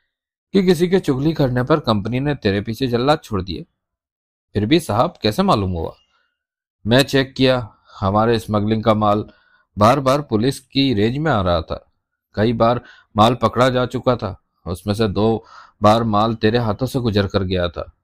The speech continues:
दो बार हेरोइन का पार्सल तेरे को बार में सौंपा गया था और बाद में उसके बार से निकल चुकने के बाद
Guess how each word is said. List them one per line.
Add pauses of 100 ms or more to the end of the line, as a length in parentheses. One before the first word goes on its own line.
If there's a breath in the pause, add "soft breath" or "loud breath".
(260)
दो
बार
हेरोइन
का
पार्सल (680 soft breath)
तेरे
को
बार
में
सौंपा
गया
था (120)
और
बाद
में
उसके (360 soft breath)
बार
से
निकल
चुकने
के
बाद